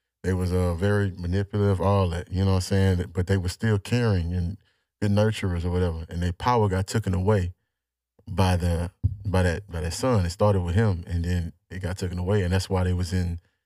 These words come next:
marriages without their own being, you know, they had to marry somebody,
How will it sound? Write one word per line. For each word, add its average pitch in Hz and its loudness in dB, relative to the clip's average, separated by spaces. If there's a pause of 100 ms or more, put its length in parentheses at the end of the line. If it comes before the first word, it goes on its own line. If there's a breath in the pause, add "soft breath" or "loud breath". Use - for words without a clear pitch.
(580)
marriages 98 2
without 98 0
their 95 -2
own 95 2
being, 90 2
you 92 0
know, 90 0 (280)
they 92 -2
had 98 4
to 87 -6
marry 92 2
somebody, 87 -2